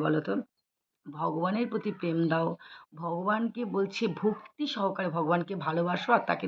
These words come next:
দু ফোঁটা চোখের জল দাও, তাহলেই কিন্তু ভগবান সন্তুষ্ট হয়ে যাবে। তাহলে দেখতে পাবে যে ভগবানের নামে যদি তোমরা থাকো না, তোমরা প্রত্যেকটা মানুষ অনেক ব্যথা শরীরের থেকে অনেক কিছু তোমরা মুক্তি পেতে পারো।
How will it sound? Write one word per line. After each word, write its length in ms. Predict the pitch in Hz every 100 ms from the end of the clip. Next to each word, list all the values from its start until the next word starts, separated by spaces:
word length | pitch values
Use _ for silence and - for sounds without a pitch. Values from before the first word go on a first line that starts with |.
| 160
দু 60 | 175
ফোঁটা 200 | 190 190 180
চোখের 240 | 170 180 160
জল 160 | 165 156
দাও, 120 | 160 - - _ _ _ -
তাহলেই 260 | 170 185 196
কিন্তু 160 | 208 175
ভগবান 380 | 170 156 196 269 - _ _ -
সন্তুষ্ট 420 | 175 170 175 - 180
হয়ে 220 | 165 156
যাবে। 200 | 156 156 - _ _ _ _ _ _ 208
তাহলে 280 | 185 240 226
দেখতে 240 | 202 202 220 202
পাবে 200 | 185 190 175
যে 80 | 196
ভগবানের 480 | 175 165 190 208 208
নামে 160 | 202 196
যদি 120 | 196 190
তোমরা 200 | 190 185 185 185 _ _ -
থাকো 240 | 170 - 254
না, 60 | 285
তোমরা 160 | 277 254
প্রত্যেকটা 420 | 254 - 233 - 185 180
মানুষ 220 | 190 156 - _ _ _ _ _
অনেক 360 | 143 165 220 285 190
ব্যথা 360 | 175 170 185 180 170 170 -
শরীরের 400 | 175 170 180 180
থেকে 180 | 190 190 214 185
অনেক 180 | 247 277
কিছু 140 | 311 302 202
তোমরা 160 | 170 165
মুক্তি 180 | 156 165
পেতে 160 | 160 165
পারো। 180 | 156 160